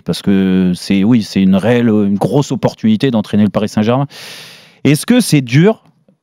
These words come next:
quand t'es dans un vestiaire, quand tu mets des choses en place, et tu nous as expliqué tes séances, euh, comment les joueurs,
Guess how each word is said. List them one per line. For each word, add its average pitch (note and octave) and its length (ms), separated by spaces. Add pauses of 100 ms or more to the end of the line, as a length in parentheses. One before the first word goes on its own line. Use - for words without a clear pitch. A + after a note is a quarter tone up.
quand A#2 140
t'es E3+ 140
dans F3+ 180
un D#3 80
vestiaire, B2+ 500
quand F#2+ 140
tu - 140
mets C#3+ 120
des D3+ 140
choses B2+ 220
en A#2+ 80
place, - 260
et - 20
tu - 160
nous G2+ 140
as G#2+ 40
expliqué A2 400
tes A#2 120
séances, A2 600
euh, F#2+ 120
comment G#2+ 380
les G2 160
joueurs, G#2 580